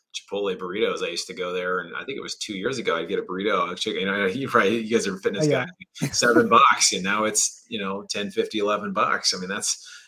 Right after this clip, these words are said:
Speaker 1: that's a fifty percent increase in two years. And,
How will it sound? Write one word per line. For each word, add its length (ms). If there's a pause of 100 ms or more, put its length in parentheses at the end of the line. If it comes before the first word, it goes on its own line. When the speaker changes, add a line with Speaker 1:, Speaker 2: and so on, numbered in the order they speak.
(140)
Speaker 1:
that's 160
a 60
fifty 420
percent 380
increase 420
in 120
two 200
years. 640
And, 420